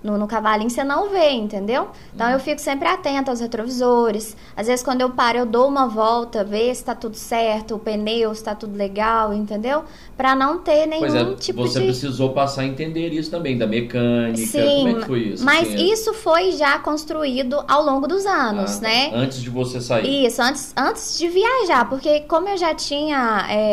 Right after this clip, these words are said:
Speaker 2: Vendo de perto o seu pai.
Speaker 1: é, como eu já tinha essa proximidade, né, com, com, com os caminhões, por causa do meu pai, eu sempre acompanhava ele, né?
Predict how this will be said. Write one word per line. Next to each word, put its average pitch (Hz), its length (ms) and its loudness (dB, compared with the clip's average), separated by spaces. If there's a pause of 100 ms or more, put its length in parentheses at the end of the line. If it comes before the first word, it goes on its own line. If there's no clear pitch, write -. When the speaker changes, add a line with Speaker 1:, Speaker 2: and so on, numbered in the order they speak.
(140)
Speaker 2:
Vendo - 100 2
de - 60 -4
perto 107 240 0
o - 40 -12
seu 131 140 0
pai. 135 300 4
Speaker 1:
é, 233 80 4
como 277 200 2
eu 330 80 2
já 349 160 2
tinha 277 580 -2 (640)
essa 240 220 0
proximidade, 262 960 2
né, 262 320 0
com, 208 220 -2
com, 196 480 -2
com 226 120 -4
os 214 140 -4
caminhões, 226 500 -2
por - 140 -18
causa 226 200 -4
do 226 40 -6
meu 190 160 -2
pai, 269 400 0 (240)
eu 269 60 -4
sempre 339 240 -2
acompanhava 339 800 0
ele, 180 420 -4 (100)
né? 233 280 -2